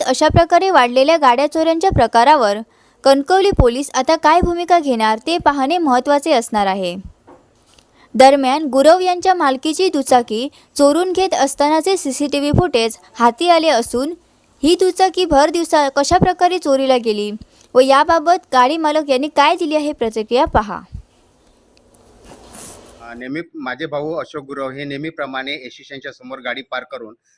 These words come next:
Speaker 2: ते वैभववाडी या ठिकाणी शासकीय कार्यालयात कामाला असल्यामुळे ते या ठिकाणी ते गाडी पार्क करून नेहमी जात असतात. तसंच काल त्यांनी नेहमीप्रमाणे गाडी पार्क केली आणि वैभववाडी या ठिकाणी ते आपल्या कामानिमित्त निघून गेले.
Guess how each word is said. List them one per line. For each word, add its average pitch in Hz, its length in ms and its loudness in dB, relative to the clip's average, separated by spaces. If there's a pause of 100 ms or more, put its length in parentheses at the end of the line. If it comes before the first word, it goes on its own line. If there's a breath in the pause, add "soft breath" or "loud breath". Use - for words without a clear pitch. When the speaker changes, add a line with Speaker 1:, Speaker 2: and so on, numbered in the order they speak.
(140)
Speaker 2:
ते 135 60 -14
वैभववाडी 151 540 -8
या 151 100 -6
ठिकाणी 139 460 -10 (160)
शासकीय 151 520 -12
कार्यालयात 131 420 -8
कामाला 127 340 -10
असल्यामुळे 123 400 -12
ते - 320 -20
या 135 80 -6
ठिकाणी 139 280 -12
ते 151 60 -14
गाडी 135 220 -10
पार्क - 300 -12
करून 139 180 -12
नेहमी 127 200 -14
जात 135 220 -10
असतात. 110 260 -16 (640)
तसंच 180 220 -12 (240)
काल 151 200 -10
त्यांनी 151 380 -10
नेहमीप्रमाणे 147 560 -10
गाडी 139 200 -10
पार्क 139 320 -12
केली 117 240 -14 (400)
आणि 143 300 -10
वैभववाडी 143 400 -8
या 139 80 -8
ठिकाणी 131 280 -12
ते 160 340 -14
आपल्या 135 240 -12
कामानिमित्त 131 540 -12
निघून 175 240 -8
गेले. 104 240 -14